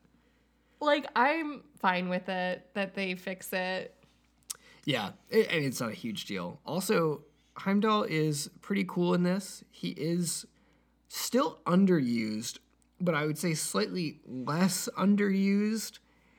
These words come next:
Speaker 2: However, the fact that the next time he shows up is when he gets killed and Thor is, like, crying about his best friend getting killed is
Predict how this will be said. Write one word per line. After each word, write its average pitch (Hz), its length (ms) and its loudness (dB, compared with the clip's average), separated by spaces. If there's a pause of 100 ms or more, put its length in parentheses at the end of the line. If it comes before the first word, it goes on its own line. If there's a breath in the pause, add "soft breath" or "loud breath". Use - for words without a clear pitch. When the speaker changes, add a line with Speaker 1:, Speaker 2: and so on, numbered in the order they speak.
Speaker 2:
However, 170 560 4 (240 loud breath)
the 175 160 4
fact 170 340 2
that 175 140 0
the 156 80 0
next 151 280 -2
time 180 200 6
he 147 80 4
shows 127 400 0
up 120 240 -4 (420 soft breath)
is 120 200 -8
when 120 120 -4
he 120 80 -4
gets 120 240 -6
killed 117 560 -4
and 120 160 -6
Thor 117 280 -4
is, 117 100 -6
like, 110 160 -8
crying 120 400 -6
about 113 300 -8
his 123 180 -8
best 151 500 -2
friend 139 480 -2
getting 143 360 0
killed 151 520 2 (600 soft breath)
is 120 500 -4